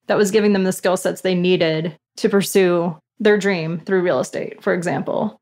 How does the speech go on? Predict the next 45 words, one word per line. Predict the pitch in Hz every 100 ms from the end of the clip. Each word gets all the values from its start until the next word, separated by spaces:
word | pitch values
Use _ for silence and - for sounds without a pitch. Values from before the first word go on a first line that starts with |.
| _ -
So | 214
it's | 208
finding | - 220 233 254
a | 220
job | 190 185 180
that | 185 175 196
gives | 196 180
you | 202
the | 180
skill | - 202 190
sets | - 190 180
and | - 196
the |
mindset | 185 175 180 - 185 175 -
and | 185 170 165 165 -
all | 208 202 208
the, | 190 196 190 -
the | 208
things | 220 214 185
you | 190
need | 190 190 165 165 170 _
to | - 196
reach | 180 175 156 -
your | -
why. | 175 160 - 190 - _ -
While | 214
we | 233
were | 262
building | 220 220 214
our | 185 180
real | 202 226
estate | 220 190 180
career, | 185 175 170 165 165 -
a | 196
lot | 180 185
of | 185
my | 170
coworkers | - 240 220 202 196 175 180 185 - -
were | 202
busy | 180 196 196 190 180 180 - _ _ 214 -
building | 233 220 196 180 180
their | 202 208
W | 190 185 180
two | 170 180 170
life. | 131 117 202 202